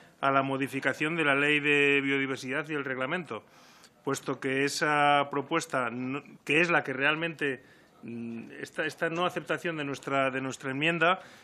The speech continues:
lo que viene a demostrar es que lo que realmente importa es ir a por la ley de biodi-, a por la ley de biodiversidad, a cargarse la Ley de Protección de la Biodiversidad, algo que desde luego nosotros no vamos a aceptar.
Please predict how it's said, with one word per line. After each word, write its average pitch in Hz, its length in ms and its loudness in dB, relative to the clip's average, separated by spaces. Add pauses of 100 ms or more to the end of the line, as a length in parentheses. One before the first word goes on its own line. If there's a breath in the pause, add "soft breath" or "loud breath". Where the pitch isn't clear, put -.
(140 loud breath)
lo 135 100 -2
que 135 80 0
viene 143 160 2
a 156 60 6
demostrar 165 400 4
es 170 200 0 (140)
que 151 100 -2
lo 135 120 0
que 139 80 -2
realmente 156 420 0
importa 165 480 2 (300 loud breath)
es 165 180 0
ir 180 100 0
a 170 120 4
por 151 120 0
la 151 80 4
ley 170 180 4
de 165 120 4
biodi-, 147 560 -2
a 135 180 0
por 135 120 -4
la 135 80 0
ley 156 140 0
de 165 100 -2
biodiversidad, 147 720 -2 (260 loud breath)
a 131 120 -2
cargarse 156 460 4
la 160 140 4
Ley 160 160 4
de 175 120 4
Protección 143 420 -2
de 151 80 0
la 143 80 6
Biodiversidad, 127 640 -4 (340 loud breath)
algo 151 240 2
que 165 80 2
desde 151 220 2
luego 156 260 2
nosotros 151 560 -2 (380 loud breath)
no 143 180 0
vamos 151 240 4
a 143 60 0
aceptar. 113 420 -6